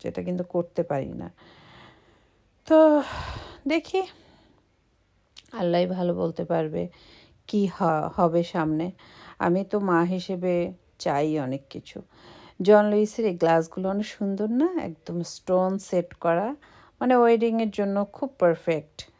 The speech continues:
হাজব্যান্ড ওয়াইফ যারা, আহ, নতুন, আহ, হাজব্যান্ড ওয়াইফ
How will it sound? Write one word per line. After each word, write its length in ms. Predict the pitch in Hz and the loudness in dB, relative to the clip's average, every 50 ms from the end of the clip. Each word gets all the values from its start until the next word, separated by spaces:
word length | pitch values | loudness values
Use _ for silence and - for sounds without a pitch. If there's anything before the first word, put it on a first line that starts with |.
| _ _ - _ _ - | _ _ -20 _ _ -10
হাজব্যান্ড 480 | 175 170 151 - - 151 156 151 147 | -10 -10 -10 -8 -6 -6 -6 -4 -4
ওয়াইফ 220 | 165 156 147 147 156 165 | -4 -4 -4 -4 -6 -8
যারা, 380 | - 151 143 143 147 147 151 - - - - - - - - _ - | -6 -6 -6 -4 -4 -6 -6 -8 -10 -18 -20 -20 -20 -20 -20 _ -12
আহ, 220 | - - 160 156 160 | -10 -8 -6 -6 -6
নতুন, 540 | 160 156 156 151 151 - - 156 151 156 - - _ _ _ _ | -4 -6 -6 -8 -8 -8 -8 -6 -8 -8 -10 -14 _ _ _ _
আহ, 320 | - - 151 151 151 151 151 | -10 -6 -4 -4 -2 -2 -2
হাজব্যান্ড 400 | 156 - - - 156 151 151 165 | -4 -6 -6 -6 -6 -6 -4 -4
ওয়াইফ 140 | 156 151 | -4 -4